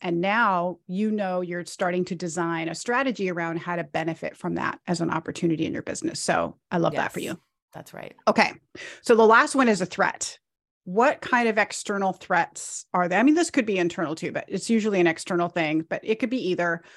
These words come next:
Speaker 1: What are, like, threats to your business? Things that could cause your business to underperform or even go under, heaven forbid.
Speaker 2: Well, so the summertime in my industry is always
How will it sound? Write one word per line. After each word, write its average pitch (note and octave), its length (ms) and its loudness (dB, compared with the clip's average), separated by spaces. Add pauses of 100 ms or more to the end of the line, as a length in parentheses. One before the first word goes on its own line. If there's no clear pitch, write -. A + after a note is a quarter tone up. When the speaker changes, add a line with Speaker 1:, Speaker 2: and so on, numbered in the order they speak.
(220)
Speaker 1:
What A3+ 140 -4
are, F4+ 80 -2
like, G4 200 -2
threats - 480 -4
to - 120 -2
your E3+ 160 4
business? - 520 -4
Things G#3+ 320 0
that G#3 180 2
could F3+ 240 -2
cause F3+ 300 4
your F#3 100 2
business E3 460 -2 (100)
to E3 420 -2 (520)
underperform G#3 760 4
or F3+ 120 2
even F3 640 -4
go - 200 -12
under, F#3 360 -2
heaven D#3 300 -2
forbid. - 420 2 (360)
Speaker 2:
Well, A#3 440 6 (140)
so G#3 360 4
the F#3 140 -2
summertime F3+ 1000 -2 (120)
in E3+ 160 -6
my D3 320 -2 (100)
industry D3 500 -4
is C#3 140 0
always C#3+ 480 2